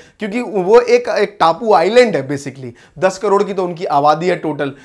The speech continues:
तो वहां पे क्या है, वो अपनी बाउंड्री किसी से शेयर भी नहीं करते, ना साउथ कोरिया से,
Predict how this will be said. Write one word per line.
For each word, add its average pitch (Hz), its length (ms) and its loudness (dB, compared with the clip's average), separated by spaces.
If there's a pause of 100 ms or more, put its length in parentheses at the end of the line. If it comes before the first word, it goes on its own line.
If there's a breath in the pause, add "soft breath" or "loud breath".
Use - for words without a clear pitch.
(160 loud breath)
तो 202 300 2
वहां 190 320 2
पे 254 120 -4
क्या 233 160 2
है, 240 140 4
वो 233 100 6
अपनी 233 180 -2
बाउंड्री 196 340 0
किसी 202 220 -10
से 214 80 -6
शेयर 180 240 -4
भी 196 100 -4
नहीं 190 100 -4
करते, 180 240 -8
ना 175 80 -6
साउथ 156 320 -6
कोरिया 165 260 -4
से, 160 240 -4